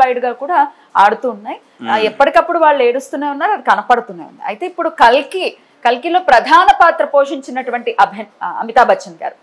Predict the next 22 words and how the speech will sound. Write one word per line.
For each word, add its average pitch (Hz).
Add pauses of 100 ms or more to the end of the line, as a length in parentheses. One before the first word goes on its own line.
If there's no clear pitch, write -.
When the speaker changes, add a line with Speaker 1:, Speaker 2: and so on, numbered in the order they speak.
(160)
Speaker 1:
మరి 214
ఆయన 233
ఉన్నారు 247
సినిమాలో, 220 (280)
మరి 294
ఇప్పుడు 453
ఎలా 320
చూస్తారు 247
బాలీవుడ్ 214
వాళ్ళు 190
ఈ 208
ఫిల్మ్ని, 196
లేకపోతే 185
ఈ 196
ఫిల్మ్ 233
సక్సెస్ని 311
ఎలా 240
డైజెస్ట్ 220
చేసుకుంటారు 170
సార్? - (360)
Speaker 2:
అయితే 127
సీరియస్గా 151